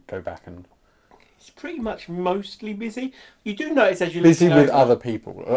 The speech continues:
Speaker 1: apart,
Speaker 2: Yeah,
Speaker 1: apart
Speaker 2: yeah.
Speaker 1: from his
Speaker 2: As you're
Speaker 1: entertainment.
Speaker 2: kind of watching, you notice he's, he's always got these girls on one side and guys on the other.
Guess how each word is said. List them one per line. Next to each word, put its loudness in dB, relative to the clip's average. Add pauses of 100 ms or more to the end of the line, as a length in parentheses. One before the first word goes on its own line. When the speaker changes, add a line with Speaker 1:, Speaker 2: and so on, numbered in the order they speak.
Speaker 1:
apart, 4
Speaker 2:
Yeah, -2
Speaker 1:
apart 6
Speaker 2:
yeah. -8
Speaker 1:
from 0
his -8
Speaker 2:
As -20
you're -6 (240)
Speaker 1:
entertainment. 0
Speaker 2:
kind 2
of -4
watching, -2 (560)
you -10
notice 4
he's, -10
he's -14
always -2
got -6
these -10
girls -2
on -10
one -8
side -6
and -8
guys -2
on -4
the 0
other. -4